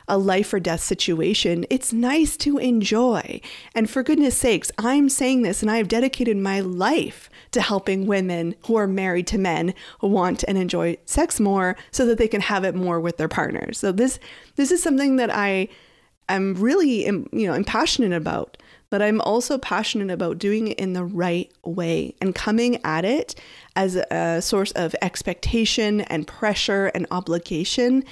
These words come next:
It just causes a tremendous amount of pressure, which can result in resistance and stress. And you guessed it,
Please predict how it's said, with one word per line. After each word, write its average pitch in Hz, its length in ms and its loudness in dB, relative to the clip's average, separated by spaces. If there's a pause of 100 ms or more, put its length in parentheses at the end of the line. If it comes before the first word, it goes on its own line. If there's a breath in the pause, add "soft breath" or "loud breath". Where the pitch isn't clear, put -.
(440 loud breath)
It 175 160 -8
just 220 540 -2 (120)
causes 190 500 -2
a - 80 -4
tremendous 190 800 -2
amount 175 280 -2
of 165 100 -8
pressure, 226 640 0 (420 loud breath)
which - 280 -2 (120)
can - 160 -2
result 165 480 0
in 165 120 -2
resistance 214 920 0
and 156 160 -6
stress. - 720 -2
And 175 200 -2
you 180 140 -6
guessed 262 400 0
it, 180 340 -2